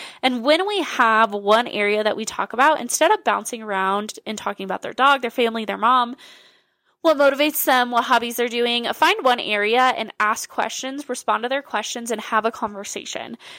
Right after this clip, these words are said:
There are very few chances that on your first contact, you're gonna close a sale. Typically, you close a sale in between your fifth and twelfth follow-up.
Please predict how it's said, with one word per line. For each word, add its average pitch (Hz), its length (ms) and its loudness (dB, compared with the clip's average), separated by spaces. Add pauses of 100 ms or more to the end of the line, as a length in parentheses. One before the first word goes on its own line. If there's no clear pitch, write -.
(120)
There 269 320 6
are 262 320 6
very 247 320 2
few 262 240 -4
chances 233 560 -2
that 233 120 4
on 220 140 0
your 208 160 -4
first - 420 -4
contact, 247 600 0
you're 240 80 -2
gonna 226 160 0
close 214 240 -2
a 208 40 -2
sale. 208 520 2
Typically, 269 500 2
you 240 160 -2
close 220 240 0
a 220 80 -2
sale 208 280 2
in 214 120 -4
between 214 300 -10
your 208 100 -8
fifth - 320 -8
and 220 160 -8
twelfth 226 380 -2
follow-up. 240 720 2